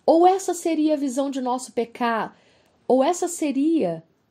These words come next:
ou essa visão de nosso pecado faz com que você queira cair de joelhos perante Deus em arrependimento e contrição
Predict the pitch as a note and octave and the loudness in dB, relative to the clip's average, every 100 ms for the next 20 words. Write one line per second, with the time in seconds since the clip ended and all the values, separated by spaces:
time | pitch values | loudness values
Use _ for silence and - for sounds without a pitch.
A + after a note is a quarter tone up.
0 | _ _ G3+ G#3 C4 G4+ F4+ C4+ A3 G#3+ | _ _ 4 6 6 4 -2 -2 -2 -2
1 | C4 C4+ A3+ G#3+ G#3+ G3 F#3 F3+ A#3+ B3+ | -2 -2 -2 -2 -4 -6 -8 -4 -2 -2
2 | A3+ G3+ - B3+ C4+ - C#4 C4+ B3+ C4 | -2 -4 -4 -4 -4 -6 -8 -6 -4 -4
3 | C4 C#4 - D4 C#4 C4+ C4+ B3 A#3 A3 | -4 -8 -6 -4 -2 -4 -8 -8 -6 -2
4 | A#3+ D#4+ - C4+ C4 C4 C4+ D4+ A#3+ - | 2 0 -2 -8 -4 -2 -2 -2 -4 -4
5 | G3+ G3 G3 G3 F3+ F#3+ G#3+ G#3 G3 G3+ | -2 -2 -6 -8 -2 -2 -2 -4 -6 -4
6 | A3+ - A3+ G#3 F#3+ G3+ B3+ B3+ - A3 | -4 -4 -6 -4 -2 -2 -2 -6 -8 -8
7 | A3 G3+ - G#3 G3 | -6 -10 -10 -8 -6